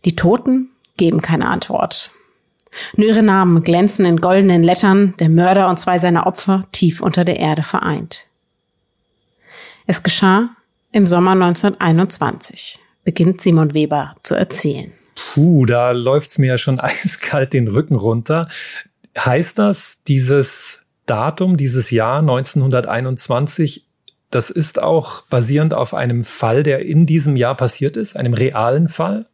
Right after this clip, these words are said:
Speaker 1: Das ist tricky und das ist falsch. Nein, also es ist eigentlich ein moderner Fall, der jetzt geschehen ist, äh, im Jahr neunzehnhundertfünfundneunzig. Aber die Autorin,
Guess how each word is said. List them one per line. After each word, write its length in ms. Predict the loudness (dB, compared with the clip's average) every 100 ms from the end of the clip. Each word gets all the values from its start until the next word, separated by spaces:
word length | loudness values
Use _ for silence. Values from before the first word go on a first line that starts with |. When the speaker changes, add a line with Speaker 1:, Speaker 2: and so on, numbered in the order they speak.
| -4
Speaker 1:
Das 260 | -2 0
ist 100 | -2
tricky 360 | -2 0 0 0
und 160 | 0 -2
das 120 | -2
ist 100 | -4
falsch. 580 | -2 -2 0 0 -2 -6 -14 _ 0
Nein, 600 | 2 4 2 2 0 -2 -2
also 260 | 0 0
es 140 | 0 -2
ist 120 | -2
eigentlich 360 | 0 0 2
ein 80 | 2
moderner 580 | 2 2 0 2 2 0
Fall, 400 | 0 -2 -2 0
der 140 | 2
jetzt 720 | 2 2 2 0 0 -2 -2 -2
geschehen 500 | 0 2 2 2 0
ist, 380 | 0 0 0
äh, 120 | 0 0
im 60 |
Jahr 120 | 2
neunzehnhundertfünfundneunzig. 1160 | 2 2 0 0 0 2 2 2 0 0 -2 -6 -12 -20 -20 -18 -18 -20 -20 _ _ -2
Aber 380 | 2 2 2 2
die 120 | 2
Autorin, 640 | 2 2 2 2 0 -2